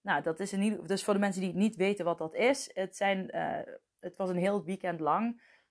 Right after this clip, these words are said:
voor de kinderen. Het, soms, vaak is het ook voor volwassenen, maar nou was het alleen voor de kinderen.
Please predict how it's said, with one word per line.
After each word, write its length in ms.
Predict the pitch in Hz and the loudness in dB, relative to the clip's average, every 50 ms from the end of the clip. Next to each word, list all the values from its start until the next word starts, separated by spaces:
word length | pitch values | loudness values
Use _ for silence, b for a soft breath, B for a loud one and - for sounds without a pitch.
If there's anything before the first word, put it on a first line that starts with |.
| b _ | b _
voor 300 | - - 170 165 165 156 | -4 0 2 2 2 2
de 80 | 160 160 | 0 -2
kinderen. 600 | 160 - 226 247 247 240 247 247 247 233 233 - _ _ _ _ | 0 2 2 2 4 4 6 6 4 4 0 -8 _ _ _ _
Het, 180 | - - 165 - | -16 -16 -12 -8
soms, 240 | - 190 202 160 - - | -4 -4 -4 -2 -4 0
vaak 260 | - - 190 190 190 | 4 6 6 6 6
is 80 | 190 | 0
het 100 | 165 165 | -4 -2
ook 120 | 185 185 - | -4 -4 -2
voor 160 | - 175 160 | -2 -2 -2
volwassenen, 460 | - 165 151 175 196 196 - 202 185 | -2 0 2 2 2 0 -2 -8 -6
maar 100 | 175 175 | -6 -4
nou 160 | 170 170 170 | -2 0 0
was 120 | 170 170 160 | 0 -2 -4
het 100 | - - | -6 -6
alleen 280 | - 170 170 170 160 | -4 -4 -4 -4 -6
voor 100 | - 165 | -8 -8
de 80 | 156 165 | -8 -6
kinderen. 460 | - 196 208 208 202 175 190 180 175 | -2 -2 0 0 0 2 2 2 2